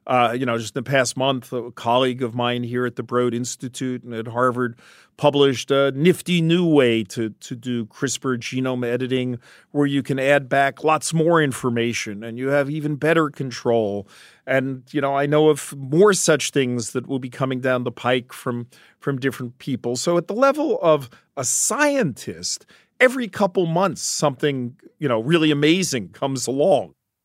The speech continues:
At the level of the kinds of decisions that we should be making as a society to choose our world and try to take advantage of the upsides of this without creating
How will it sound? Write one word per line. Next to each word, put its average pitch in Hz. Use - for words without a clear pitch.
At 233
the 285
level 339
of 185
the 180
kinds 180
of 143
decisions 139
that 135
we 151
should 147
be 139
making 135
as 127
a 107
society 139
to 135
choose 175
our 135
world 123
and 139
try 151
to 139
take 170
advantage 147
of 131
the 131
upsides 156
of 156
this 165
without 131
creating 139